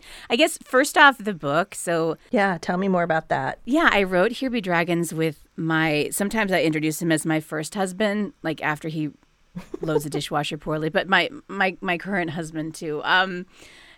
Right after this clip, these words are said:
Speaker 1: and I think it came from the idea that it takes one set of skills to make babies <laughs> and another set of skills to raise 'em.
Speaker 2: Yeah.
Speaker 1: <laughs> And,
Speaker 2: That is
Speaker 1: and
Speaker 2: true.
Speaker 1: what you,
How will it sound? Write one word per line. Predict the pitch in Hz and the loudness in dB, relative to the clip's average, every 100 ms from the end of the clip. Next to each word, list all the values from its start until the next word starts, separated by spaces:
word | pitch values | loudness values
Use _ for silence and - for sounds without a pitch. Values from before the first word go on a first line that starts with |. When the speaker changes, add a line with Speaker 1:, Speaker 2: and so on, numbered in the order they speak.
| - | 0
Speaker 1:
and | 233 220 208 185 185 _ 208 - _ 214 | 6 8 6 2 -6 _ -20 -20 _ 0
I | 254 | 0
think | - 269 370 | 0 -2 -4
it | - | -8
came | - 277 277 | -4 0 0
from | 269 269 | 0 0
the | 233 | 2
idea | 196 190 175 175 170 | 0 -2 -2 0 0
that | 160 160 160 _ - | 0 -2 -2 _ -4
it | 196 - | -4 -2
takes | 214 202 - | -6 -6 -8
one | 165 175 170 190 208 | -8 -2 0 0 -2
set | 262 233 | 0 0
of | 220 | -2
skills | - 170 165 165 165 - - - | -10 -4 -2 -2 -4 -6 -12 -10
to | - - 160 156 156 151 151 151 _ _ - | -10 -8 -6 -4 -4 -6 -6 -10 _ _ -10
make | 170 311 - | -2 -2 -2
babies | 381 415 466 480 - - _ | -4 0 2 2 2 -4 _
<laughs> | - - _ _ - | -20 -20 _ _ -4
and | 208 226 226 214 | 4 6 6 6
another | 196 202 294 539 480 | 2 2 6 8 8
set | - 370 | 8 4
of | 285 | 4
skills | - 240 247 247 247 240 - | 0 4 8 8 6 2 -4
to | - 160 | -10 0
raise | 175 214 | 4 4
'em. | 160 180 - - - | 2 -4 -6 -12 -4
Speaker 2:
Yeah. | 208 180 160 160 | 2 2 2 2
Speaker 1:
<laughs> | 311 1077 - - 320 | 2 6 6 6 6
And, | 311 - 294 - 370 - | 4 4 0 0 -4 0
Speaker 2:
That | 220 | 0
is | 233 233 | 2 4
Speaker 1:
and | 254 | 4
Speaker 2:
true. | 254 | 6
Speaker 1:
what | 285 - | 2 2
you, | 330 311 | 0 0